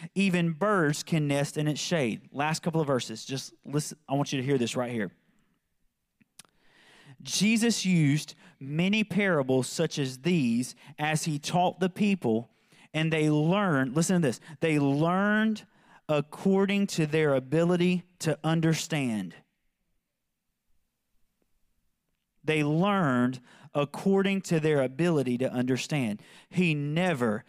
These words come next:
spoke to them without using parables, but would wait until they were alone before he would explain their meanings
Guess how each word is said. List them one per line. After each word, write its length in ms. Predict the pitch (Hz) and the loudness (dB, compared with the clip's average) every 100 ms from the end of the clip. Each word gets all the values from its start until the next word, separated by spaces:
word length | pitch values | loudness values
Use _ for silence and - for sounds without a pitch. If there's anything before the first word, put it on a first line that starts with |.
| - - | -20 -14
spoke 520 | - - 196 190 185 | -12 -4 0 0 0
to 140 | 202 | -2
them 280 | 160 135 131 | 0 0 0
without 320 | 131 139 139 | 0 0 -2
using 360 | 131 135 131 127 | -2 -2 -2 -6
parables, 680 | - 165 139 113 110 117 - - - - | -2 0 2 0 -2 -2 -8 -20 -14 -2
but 160 | 143 | 0
would 220 | 131 131 123 | 2 2 0
wait 580 | 123 131 151 180 180 _ _ - | 0 2 2 0 -4 _ _ -4
until 480 | 139 139 - 160 151 | -4 -2 0 0 2
they 160 | 151 | 2
were 300 | 143 139 135 - | 2 2 0 0
alone 800 | 135 139 151 175 156 120 117 117 - - | -2 0 2 2 2 2 0 -6 -14 -4
before 480 | 135 131 - 147 135 | -4 -2 0 2 2
he 120 | 143 | 2
would 180 | 139 123 | 2 0
explain 500 | - - 151 147 139 | -2 -8 -6 -4 -2
their 180 | 143 | -4
meanings 680 | 139 147 147 117 110 117 | -4 -4 -2 -2 -2 -6